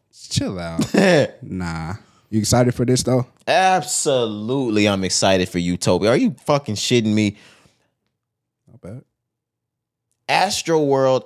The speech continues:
Speaker 2: I've come to the realization, is not just my favorite album of two thousand and eighteen. To me, it's one of the greatest albums that's ever released. Um, and I can only be excited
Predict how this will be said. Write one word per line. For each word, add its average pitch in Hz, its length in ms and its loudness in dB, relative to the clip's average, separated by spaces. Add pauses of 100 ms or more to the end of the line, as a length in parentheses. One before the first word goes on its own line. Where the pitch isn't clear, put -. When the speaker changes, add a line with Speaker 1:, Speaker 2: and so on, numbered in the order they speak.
(100)
Speaker 2:
I've 120 240 0
come 160 260 0
to 147 100 -4
the 123 80 0
realization, 117 840 -2 (340)
is 117 140 0
not 135 260 0
just 131 340 0 (220)
my 117 260 4
favorite 120 360 2
album 113 260 4
of 101 80 -2
two 113 160 -2
thousand 113 360 2
and 104 120 2
eighteen. 113 500 0 (800)
To 147 100 2
me, 185 140 4
it's 190 100 2
one 185 140 2
of 175 40 4
the 165 60 4
greatest 165 320 0
albums 151 600 0
that's 123 260 -4
ever 139 200 2
released. 120 460 -2 (1400)
Um, 117 600 2 (1400)
and 123 200 -2
I 135 140 0
can 147 220 -2 (140)
only 160 380 4
be 127 220 4
excited 104 720 2